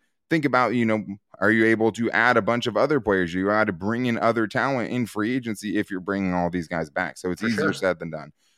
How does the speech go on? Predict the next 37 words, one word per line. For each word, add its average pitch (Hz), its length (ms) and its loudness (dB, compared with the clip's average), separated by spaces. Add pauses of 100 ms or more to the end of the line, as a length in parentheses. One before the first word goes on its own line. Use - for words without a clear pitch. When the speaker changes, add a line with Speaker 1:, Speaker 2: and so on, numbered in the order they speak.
(120)
Speaker 1:
But 143 140 6
this 139 160 2
next 143 220 2
guy, 113 140 2
I 110 60 6
think, 110 220 0
is 98 100 0
a 95 80 0
pretty 110 240 -2
easy 101 320 -2
decision 90 400 -2
for 87 180 -4
the 82 100 -6
Chargers, 85 440 -4
and 92 100 -2
I'm 90 140 0
not 101 160 2
meaning 101 300 2
that 98 100 2
in 98 80 2
a 101 60 2
jaded 107 320 0
way, 127 140 4
but 117 180 2
it's 117 120 0
Chris 120 240 0
Harris 107 320 0
Junior. 104 440 -2 (640)
And 135 160 6
this 185 120 8
is 185 80 0
a 156 60 6
crazy 139 320 4
stat 120 300 2
for 123 160 4
you, 110 60 2
David. 107 360 4